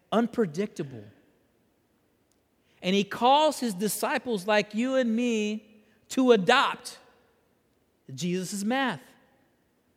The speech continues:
in our, in each and every one of our lives.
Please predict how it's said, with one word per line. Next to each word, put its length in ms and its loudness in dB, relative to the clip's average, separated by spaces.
in 100 -4
our, 220 -2
in 120 -8
each 240 -6
and 220 -2
every 200 -4
one 220 -8
of 140 -10
our 120 -2
lives. 560 -10